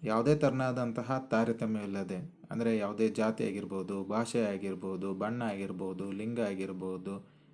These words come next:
ಹೀಗೆ ಯಾವ ಅಂಶಗಳ ಆಧಾರಿತವಾಗಿ ತಾರತಮ್ಯತೆ ಇಲ್ಲದೆ ಒದಗಿಸುತ್ತಿರೋದರಿಂದ ರಾಷ್ಟ್ರದ ಜನರಿಗೆ ಆರ್ಥಿಕವಾಗಿ, ಸಾಮಾಜಿಕವಾಗಿ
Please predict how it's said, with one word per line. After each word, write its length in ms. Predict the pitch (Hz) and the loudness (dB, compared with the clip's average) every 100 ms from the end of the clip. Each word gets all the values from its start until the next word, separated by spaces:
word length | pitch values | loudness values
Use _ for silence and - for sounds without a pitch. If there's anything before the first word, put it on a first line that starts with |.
| - | 0
ಹೀಗೆ 440 | 139 143 139 117 - - - 123 | 4 6 4 2 -10 -20 -8 0
ಯಾವ 280 | 143 151 | 4 6
ಅಂಶಗಳ 360 | 135 131 131 131 131 - - _ - | 4 2 2 2 2 -2 -8 _ -14
ಆಧಾರಿತವಾಗಿ 840 | 110 107 113 120 117 123 120 113 113 | -4 0 2 2 2 2 2 2 0
ತಾರತಮ್ಯತೆ 960 | 113 110 113 113 117 113 113 110 113 | 0 2 2 2 0 0 0 4 4
ಇಲ್ಲದೆ 560 | 107 104 110 131 113 - - - - - - | 4 4 4 4 4 0 -14 -20 -20 -18 -6
ಒದಗಿಸುತ್ತಿರೋದರಿಂದ 1080 | 107 117 147 151 147 127 113 101 92 90 98 107 110 - - _ _ - | 0 2 4 2 0 2 2 2 -4 -4 -4 -4 -6 -12 -20 _ _ 0
ರಾಷ್ಟ್ರದ 400 | 117 117 139 123 | 0 2 0 0
ಜನರಿಗೆ 760 | 113 110 120 117 117 110 - - _ _ _ - | 0 0 2 2 2 2 -2 -16 _ _ _ -2
ಆರ್ಥಿಕವಾಗಿ, 920 | 110 - 120 120 113 110 120 123 - - - | -2 0 0 2 2 2 -2 -2 -10 -20 -8
ಸಾಮಾಜಿಕವಾಗಿ 1000 | 104 98 117 117 113 117 110 107 117 113 | -4 0 0 0 2 4 4 2 0 0